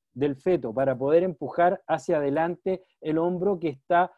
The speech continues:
por arriba del pubis y que no está encajado. Por lo tanto, si yo lo empujo con las dos manos, lo voy a encajar para que pueda salir. Y después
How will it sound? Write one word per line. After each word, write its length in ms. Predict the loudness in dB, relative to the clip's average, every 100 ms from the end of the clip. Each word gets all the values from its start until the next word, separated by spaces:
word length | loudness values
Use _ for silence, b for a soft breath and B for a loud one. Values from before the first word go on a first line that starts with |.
| _ -4
por 160 | 0
arriba 540 | 2 0 0 0 2 0
del 180 | 0 -2
pubis 460 | -2 0 0 -4
y 120 | -6 -4
que 100 | -2
no 120 | -4
está 200 | -6 -8
encajado. 560 | -6 -6 0 2 2
Por 100 | 0
lo 120 | -2 -2
tanto, 400 | -4 -2 -2 B B
si 200 | -4 2
yo 140 | 4
lo 100 | 6
empujo 420 | 4 0 -2 -2
con 140 | 0 0
las 160 | 0
dos 140 | -2 -6
manos, 380 | -4 -4 -2 0
lo 100 | 0
voy 180 | -2
a 40 | -4
encajar 520 | -4 -8 0 0 -2 b b
para 220 | -2 0
que 120 | -2
pueda 280 | -2 0 -2
salir. 360 | -2 -6 -6 -12 _ _ _ _ _ _ _ _
Y 80 | -6
después 540 | -6 -6 -2 0 -2